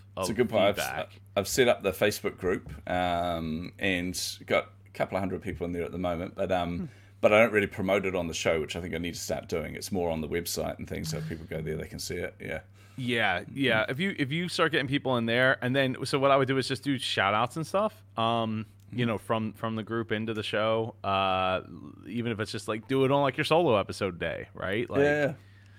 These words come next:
Speaker 1: it, you know, then it gives people to, a reason to listen. Uh, see if you can do some kind of, I mean, it's probably hard to ship anything, but if you could do, like, some kind of digital giveaway or something,
Speaker 2: Yeah.
Speaker 1: um, you know,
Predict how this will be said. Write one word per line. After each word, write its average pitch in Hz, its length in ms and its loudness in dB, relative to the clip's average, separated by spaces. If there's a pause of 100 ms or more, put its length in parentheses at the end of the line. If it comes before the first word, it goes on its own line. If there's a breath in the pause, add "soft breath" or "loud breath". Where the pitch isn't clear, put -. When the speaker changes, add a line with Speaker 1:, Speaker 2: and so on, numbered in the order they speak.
(360 soft breath)
Speaker 1:
it, 107 320 -2
you 113 140 -2
know, 101 240 -4
then 120 180 0
it 117 120 -2
gives 123 180 0
people 127 300 0
to, 127 80 4
a 120 300 4
reason 127 340 -2
to 127 60 -2
listen. 104 500 -4
Uh, 92 260 -2
see 117 220 -4
if 110 80 -6
you 120 80 -2
can 113 80 -2
do 113 160 -4
some 117 180 -6
kind 113 160 0
of, 110 80 -2 (100)
I 101 100 -4
mean, 107 120 -2
it's 101 100 -4
probably 107 220 2
hard 104 200 0
to 90 60 -8
ship - 260 -2
anything, 98 320 -4
but 104 100 -4
if 95 60 -14
you 104 100 -10
could - 100 -6
do, 110 60 -2
like, 104 140 0
some 117 120 -8
kind 120 180 0
of 92 120 -4
digital 113 340 -2
giveaway 92 480 -4
or 90 120 -4
something, 90 500 -6 (560 loud breath)
Speaker 2:
Yeah. 92 400 2
Speaker 1:
um, 87 340 -4 (640)
you 110 200 -4
know, 92 200 -4